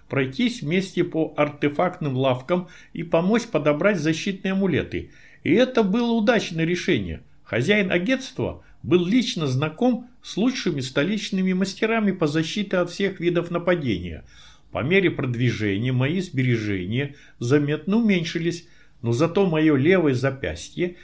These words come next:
теперь украшал чеканный браслет из серебра с вязью древних рун, защищающий от черной магии.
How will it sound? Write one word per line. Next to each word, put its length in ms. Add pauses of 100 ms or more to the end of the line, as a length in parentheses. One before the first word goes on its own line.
(160)
теперь 440
украшал 560
чеканный 520
браслет 720
из 200
серебра 640 (320)
с 120
вязью 440
древних 640
рун, 380
защищающий 1000
от 80
черной 380
магии. 500